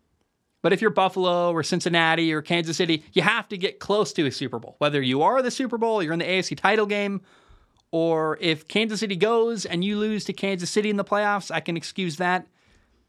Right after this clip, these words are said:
But if you, if you lose in the divisional round to Tennessee, that's a problem. That can't happen. That kind of stuff is where it's inexcusable.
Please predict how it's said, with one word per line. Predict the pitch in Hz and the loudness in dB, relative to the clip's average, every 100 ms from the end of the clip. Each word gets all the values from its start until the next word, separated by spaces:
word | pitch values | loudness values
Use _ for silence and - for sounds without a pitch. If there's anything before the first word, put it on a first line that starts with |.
| _ _ _ _ _ _ _ _ | _ _ _ _ _ _ _ _
But | 196 | 2
if | 196 | 2
you, | 233 208 | 2 -2
if | 170 | -2
you | 208 | -2
lose | 190 175 196 190 | 0 2 2 2
in | 170 | 0
the | |
divisional | 147 147 147 151 | 2 2 0 0
round | 131 127 123 - | 0 -2 -4 -6
to | |
Tennessee, | 120 - 135 117 131 131 139 _ _ _ _ _ 165 | -6 -2 -2 -2 -4 -4 -4 _ _ _ _ _ 2
that's | 160 - | 2 2
a | |
problem. | 127 113 - 131 | -2 -4 -6 -2
That | 143 180 | 0 0
can't | 180 131 | 0 -2
happen. | 120 - 185 | -2 0 2
That | 233 | 4
kind | 214 | 4
of | 190 | 4
stuff | 202 160 | 0 0
is | 147 | 0
where | 151 143 | 0 0
it's | 143 156 | -2 -2
inexcusable. | 139 120 - 131 120 - | -4 -4 -6 -6 -8 -16